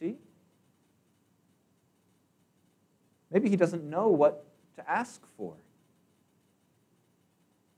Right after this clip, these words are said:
He simply asks for the Lord to hear his cry and to be attentive.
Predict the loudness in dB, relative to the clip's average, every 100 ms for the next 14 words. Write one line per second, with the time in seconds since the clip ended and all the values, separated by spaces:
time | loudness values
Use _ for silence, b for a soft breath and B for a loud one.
0 | _ _ _ _ -20 -8 -6 2 4 4
1 | 0 -12 -14 -6 0 2 2 -2 -12 -8
2 | -4 -4 -6 -12 -14 -12 -10 -10 -12 -18
3 | _ _ _ _ _ _ _ _ _ _
4 | _ _ _ _ -20 -18 -6 0 0 -2
5 | -14 -14 -18